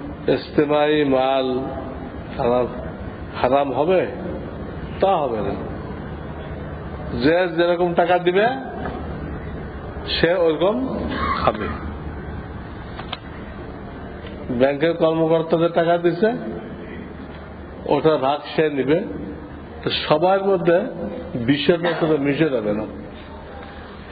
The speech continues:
আল্লাহ সহজ রাখছেন। আমরা বোর্ডিং এ যে খানা পাকাই, লীলা বোর্ডিং এ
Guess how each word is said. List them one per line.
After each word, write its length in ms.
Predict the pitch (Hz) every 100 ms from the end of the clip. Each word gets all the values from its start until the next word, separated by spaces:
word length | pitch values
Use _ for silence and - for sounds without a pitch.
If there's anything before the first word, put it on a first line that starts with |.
| - - -
আল্লাহ 340 | 143 143 151 - -
সহজ 400 | 147 170 165 127
রাখছেন। 340 | 101 - 123 110 - - - - - - - - - - - - - 226 262 175 - - - - - - -
আমরা 280 | 175 156 165
বোর্ডিং 320 | 147 151 156
এ 120 | 165
যে 100 | 160
খানা 260 | 151 147 156
পাকাই, 420 | 151 139 139 135 127 123 131
লীলা 340 | 135 135 135
বোর্ডিং 340 | 127 120 120
এ 60 | 117